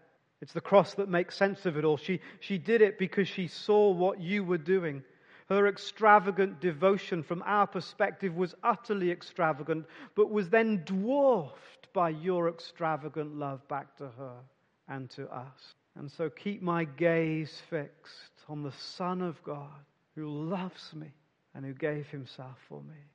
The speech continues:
And so wake me up in the name of Jesus. And so even as we sing,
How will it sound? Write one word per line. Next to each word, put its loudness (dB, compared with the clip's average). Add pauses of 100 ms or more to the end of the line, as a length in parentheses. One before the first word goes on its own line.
(220)
And -12
so -6
wake -4
me -6
up -10 (440)
in -6
the -8
name -8
of -16
Jesus. -20 (340)
And -16
so -4
even -4
as -8
we -6
sing, -10